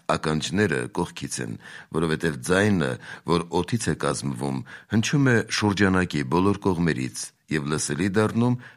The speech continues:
թե առջևից, թե հետևից,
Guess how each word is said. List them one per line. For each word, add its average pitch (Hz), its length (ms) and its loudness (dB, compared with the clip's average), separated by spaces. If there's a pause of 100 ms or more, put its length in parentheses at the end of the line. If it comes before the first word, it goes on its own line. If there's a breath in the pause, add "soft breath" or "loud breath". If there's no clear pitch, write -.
թե 101 240 2
առջևից, 101 720 2 (480 soft breath)
թե 98 140 4
հետևից, 92 760 2